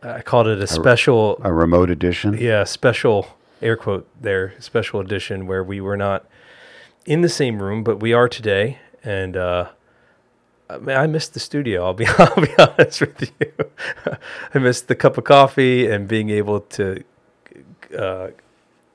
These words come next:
Speaker 1: chat face to face. Um, as, as those listeners who know me already, and you probably, even if you don't know me well, have picked up throughout many of the episodes, <clears throat> I, I'm not a huge fan of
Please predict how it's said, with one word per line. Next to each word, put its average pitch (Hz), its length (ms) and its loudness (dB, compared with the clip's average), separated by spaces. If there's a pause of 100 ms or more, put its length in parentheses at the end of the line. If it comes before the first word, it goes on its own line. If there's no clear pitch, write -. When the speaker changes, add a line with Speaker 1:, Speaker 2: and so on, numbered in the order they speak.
(400)
Speaker 1:
chat 120 400 0
face 117 320 -4
to - 80 -8
face. 107 560 -2 (540)
Um, 87 460 -8 (1000)
as, 104 360 -10
as 101 340 -10
those 107 760 -6
listeners 107 560 -8
who 110 100 -8
know 110 200 0
me 107 280 -2
already, 98 420 -2
and 95 100 -8
you 95 80 -10
probably, 104 460 -6
even 95 240 -10
if 92 140 -16
you 98 40 -16
don't 95 240 -8
know 101 140 -8
me 95 140 -10
well, 95 260 -4
have 98 180 -12
picked - 280 -10
up 98 180 -6 (880)
throughout 104 480 -4 (160)
many 107 260 -10
of 98 60 -14
the 98 60 -6
episodes, 185 520 -2
<clears throat> - 0 -
I, 104 220 -8
I'm 113 120 -8
not 107 180 -2
a 104 40 -4
huge 104 280 -12
fan 101 320 -8
of - 180 -18